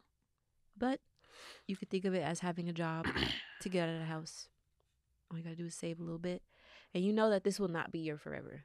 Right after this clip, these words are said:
You're not gonna be there forever. I think that's the main thing you need to focus on. And you may not know when exactly you'll leave, but you're not gonna be there forever.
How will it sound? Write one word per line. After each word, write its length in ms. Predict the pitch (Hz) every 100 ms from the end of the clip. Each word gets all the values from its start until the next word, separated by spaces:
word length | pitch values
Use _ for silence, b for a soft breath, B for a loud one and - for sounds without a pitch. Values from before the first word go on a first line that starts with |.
| -
You're 120 | 170
not 240 | 165 160 156
gonna 120 | 143
be 100 | 147
there 140 | -
forever. 340 | - - - -
I 100 | 185
think 160 | 226 214
that's 160 | 190
the 120 | -
main 200 | 165 151
thing 160 | 156 147
you 80 | 151
need 140 | 147
to 80 | -
focus 320 | 139 139 143
on. 160 | 104 117
And 80 | 156
you 80 |
may 240 | 180 185 196
not 180 | 190 160
know 320 | 160 160 156 b b _ -
when 180 | 160 180
exactly 760 | 156 151 151 170 208 233 269 _ _
you'll 160 | 202 220
leave, 280 | 240 285 285 196
but 340 | 170 151 -
you're 160 | 165 180
not 220 | 180 165
gonna 140 | 151
be 120 | 139
there 120 | 120 135
forever. 420 | 139 113 -